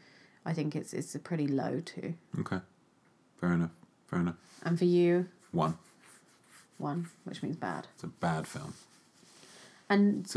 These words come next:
Speaker 2: a,
Speaker 1: two
Speaker 2: a film that I
Speaker 1: means
Speaker 2: didn't enjoy.
Speaker 1: meh.
Speaker 2: Two is like, "Oh, it's fine." Yeah.
Speaker 1: Oh,
Speaker 2: Mm.
Speaker 1: I felt like it wasn't a two for me then.
Speaker 2: Yeah.
Speaker 1: But
Speaker 2: I,
Speaker 1: anyway.
Speaker 2: I was surprised.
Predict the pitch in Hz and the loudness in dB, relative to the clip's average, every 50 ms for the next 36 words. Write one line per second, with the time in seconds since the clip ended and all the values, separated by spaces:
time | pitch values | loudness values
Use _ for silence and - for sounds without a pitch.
0 | - 180 247 247 240 233 226 226 226 220 214 214 208 202 202 196 190 170 175 - | 6 8 8 8 8 8 8 8 8 8 8 8 8 8 8 8 6 6 6 4
1 | - - - - 87 82 80 80 69 - - 151 - 190 190 196 185 165 160 147 | 4 2 4 4 4 6 6 4 0 0 -2 -2 0 2 4 4 4 4 4 2
2 | - - - - - - - - - - - - - - _ _ _ - - - | 0 -4 -12 -18 -20 -20 -20 -20 -20 -20 -20 -20 -20 -20 _ _ _ 0 4 6
3 | 113 104 98 90 98 107 - 175 220 247 262 240 - - - 87 87 90 - - | 6 6 6 6 4 4 4 6 6 6 6 4 -2 -2 0 0 0 0 0 -2
4 | - 120 101 104 - - - - 107 - - - 185 170 - - 185 202 202 202 | -4 -4 -4 -6 -12 -14 -10 -8 -6 -6 -4 -6 -6 -8 -6 -4 -4 -4 -4 -4
5 | - 233 226 247 240 233 - - - 185 175 185 180 180 170 - - 190 190 185 | -4 -4 -2 -2 -4 -4 -6 -6 -4 -4 -2 0 -2 -2 -2 -4 -6 -6 -6 -6
6 | - 185 170 170 170 170 170 180 175 170 170 _ _ _ _ - - 85 90 90 | -6 -4 -4 -2 -2 -4 -4 -6 -6 -8 -8 _ _ _ _ -8 -6 -4 -4 -4
7 | 90 95 - _ - - - - - 170 160 - 98 170 - 107 104 - - - | -4 -6 -10 _ -6 -4 -2 0 2 0 0 0 0 -2 -2 -4 -6 -8 -10 -6
8 | - 90 - - - - | -4 -4 -4 -4 -6 -10